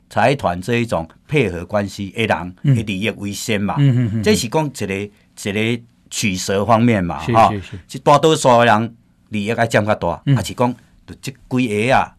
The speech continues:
Speaker 1: 因利益甲藏你头前？
Speaker 2: 嗯，嗯。
Speaker 1: 所以你判断这个代志，这是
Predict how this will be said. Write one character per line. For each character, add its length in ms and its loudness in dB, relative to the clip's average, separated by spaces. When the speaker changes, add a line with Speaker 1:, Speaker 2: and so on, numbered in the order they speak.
Speaker 1:
因 160 -4
利 140 -6
益 180 -8
甲 160 -14
藏 160 -2
你 80 -4
头 180 -6
前？ 200 -18
Speaker 2:
嗯， 160 2
嗯。 120 0
Speaker 1:
所 180 0
以 40 0
你 100 -2
判 260 0
断 140 -2
这 100 -4
个 80 -2
代 200 -6
志， 180 -18
这 240 0
是 200 -10